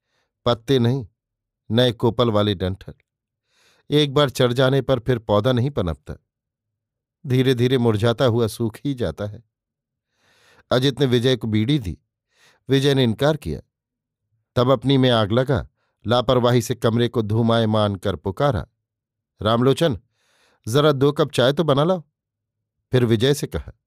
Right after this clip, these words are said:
"तो अब तुम क्या करना चाहते हो?" विजय, "सोचा था एमए कर लूंगा, पर भाग्य में ऐसा नहीं लिखा,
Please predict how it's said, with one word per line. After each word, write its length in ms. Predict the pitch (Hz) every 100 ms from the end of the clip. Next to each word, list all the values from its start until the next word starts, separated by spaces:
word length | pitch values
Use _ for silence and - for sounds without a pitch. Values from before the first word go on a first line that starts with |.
| _ _ _ _ _ -
"तो 60 | 135
अब 100 | 120
तुम 160 | 151
क्या 200 | 131 156
करना 260 | 185 131 98
चाहते 320 | 80 69 73
हो?" 180 | 62 - _ _ _ _ _ _ _ _ _ _ _ _ _ _ -
विजय, 420 | 117 113 87 - _ _ _ _ _ _
"सोचा 360 | - 151 147 165
था 160 | 151
एमए 300 | 147 117 139
कर 180 | 147 113
लूंगा, 320 | 120 147 87 - _ _ _ _ _ -
पर 120 | 127
भाग्य 380 | 98 117 120 120
में 180 | 123 110
ऐसा 200 | - 147
नहीं 220 | 101 139
लिखा, 240 | 107 -